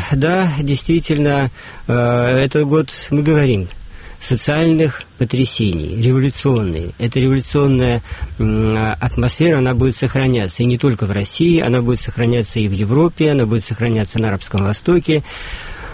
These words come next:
но в России она будет проходить мирно. Все ж таки. И я щ-, э, считаю, что этот год не кровожадный. А с другой стороны, анаконда, змея не ядовитая.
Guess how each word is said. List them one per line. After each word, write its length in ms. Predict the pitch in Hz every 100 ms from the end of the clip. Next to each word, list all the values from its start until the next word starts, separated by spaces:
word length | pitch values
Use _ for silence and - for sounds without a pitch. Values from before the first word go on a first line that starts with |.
| - -
но 400 | 151 165 135 123
в 120 | 131
России 480 | 135 139 - 190 196
она 200 | 131 151
будет 220 | 143 135
проходить 500 | 120 - 117 120 -
мирно. 440 | 110 107 85 67 - - - - - -
Все 200 | 135 120
ж 60 |
таки. 340 | - 95 - 76
И 200 | - 127
я 240 | 131 165
щ-, 100 | - -
э, 240 | 135 131
считаю, 340 | - 127 143
что 160 | 139 -
этот 220 | 123 127
год 180 | 117 120
не 220 | 117 123
кровожадный. 760 | - 98 87 85 78 76 - 78 - - - - - -
А 260 | 135 131 127
с 60 | 117
другой 300 | 160 196 196
стороны, 680 | - 156 147 135 127 117 -
анаконда, 560 | 127 123 139 170 156
змея 360 | 127 113 117 131
не 180 | 127 120
ядовитая. 720 | 110 101 73 - - 71